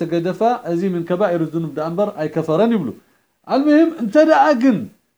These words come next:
كونيلو قديفوا، مخاني أي أمن الله، صلاة دبها للن، حج دبها للن، دحريلو قديفوا أقن، أب ساعة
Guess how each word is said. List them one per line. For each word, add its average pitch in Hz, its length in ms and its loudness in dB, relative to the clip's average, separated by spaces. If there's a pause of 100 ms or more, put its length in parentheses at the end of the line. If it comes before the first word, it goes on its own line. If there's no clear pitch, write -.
(140)
كونيلو 269 500 0
قديفوا، 233 600 2 (100)
مخاني 254 560 2 (140)
أي 254 80 4 (100)
أمن 262 280 0
الله، 233 200 0
صلاة 220 260 0
دبها 214 440 0
للن، 220 300 0
حج 226 200 -2
دبها 220 320 0
للن، 220 280 0
دحريلو 180 440 -2
قديفوا 208 380 -2
أقن، 202 240 -2 (440)
أب 135 160 -12
ساعة 143 280 -6